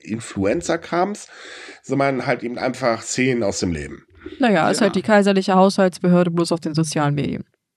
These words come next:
Speaker 1: Ja,
Speaker 3: Ja, schon.
Speaker 1: so ungefähr.
Speaker 3: Ich wollte gerade sagen, das ist bestimmt geregelt dort,
Speaker 1: Ja,
Speaker 3: ne?
Speaker 1: natürlich.
Speaker 3: Das ist nicht so, dass die kaiserliche Familie jetzt die wunderbaren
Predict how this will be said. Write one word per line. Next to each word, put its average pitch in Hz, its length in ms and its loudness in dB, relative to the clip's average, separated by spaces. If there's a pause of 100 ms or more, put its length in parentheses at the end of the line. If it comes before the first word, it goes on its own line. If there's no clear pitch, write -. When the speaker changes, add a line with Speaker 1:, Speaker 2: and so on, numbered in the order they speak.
(140)
Speaker 1:
Ja, 117 160 4
Speaker 3:
Ja, 156 120 2
schon. 139 160 -2
Speaker 1:
so 117 60 4
ungefähr. 85 500 -6
Speaker 3:
Ich - 160 -10
wollte 156 180 0
gerade 135 180 -2
sagen, 127 280 0
das 127 160 -4
ist - 80 -4
bestimmt - 600 -4
geregelt 117 880 -2
dort, 113 340 -6
Speaker 1:
Ja, 120 80 2
Speaker 3:
ne? 135 100 4
Speaker 1:
natürlich. 110 540 0
Speaker 3:
Das 135 180 0
ist 135 140 -2
nicht 160 180 -2
so, 160 140 0
dass 143 180 0
die 135 80 -4
kaiserliche 147 600 0
Familie 160 440 2
jetzt 151 400 2
die 139 200 2 (220)
wunderbaren 156 920 0